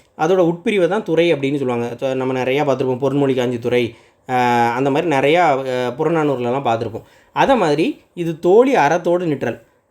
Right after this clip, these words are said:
பொதுவா அறத்தோடு நிற்றல் அப்படிங்கிறது நாலு பேரை குறிக்குது. ஒண்ணு வந்து தோழி,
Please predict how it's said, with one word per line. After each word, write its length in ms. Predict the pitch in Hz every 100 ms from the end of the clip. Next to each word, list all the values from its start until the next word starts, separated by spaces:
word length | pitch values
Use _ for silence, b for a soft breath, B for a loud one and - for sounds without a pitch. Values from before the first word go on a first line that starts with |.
| -
பொதுவா 160 | 175 233
அறத்தோடு 520 | - 302 180 220 208
நிற்றல் 380 | 175 175 175 151
அப்படிங்கிறது 280 | 151 160
நாலு 500 | 196 135 131 185 220
பேரை 220 | 170 185 185
குறிக்குது. 600 | 139 120 147 127 117 120
ஒண்ணு 200 | 123 151
வந்து 240 | 151 156 170
தோழி, 440 | 135 139 214